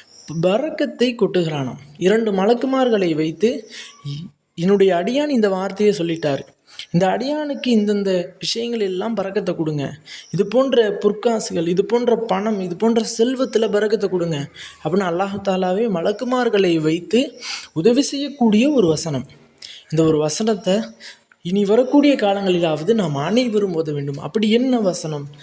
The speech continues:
அப்படி நபி அவர்கள் என்ன ஒரு வசனத்தை கற்றுக் கொடுத்தாங்க அப்படின்னா, சூரா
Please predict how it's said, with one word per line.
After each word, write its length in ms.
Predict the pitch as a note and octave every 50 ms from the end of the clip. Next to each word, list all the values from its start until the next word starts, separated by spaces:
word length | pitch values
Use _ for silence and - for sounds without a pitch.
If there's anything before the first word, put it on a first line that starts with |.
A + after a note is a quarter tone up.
| - - -
அப்படி 260 | - E3 D#3+ F3+ G3
நபி 200 | F#3+ F#3+ G3 B3
அவர்கள் 320 | B3+ A3+ G#3+ G#3+ F#3 G#3
என்ன 380 | G3 F3+ F3+ G3 A3 A3 A#3+ A#3+
ஒரு 160 | G#3 F3 E3+
வசனத்தை 420 | D#3 D3 - F3+ F#3 F3+ - -
கற்றுக் 360 | - - C#3 - - C#3+ - D3
கொடுத்தாங்க 420 | C#3+ C#3 - - C3 B2 B2 A#2+ A#2+ - - -
அப்படின்னா, 400 | - C3 C3+ D3+ D#3 F3 G3+ G3 D#3+ C#3+ - - - - - - -
சூரா 400 | - - - - A#3+ A#3+ G#3 -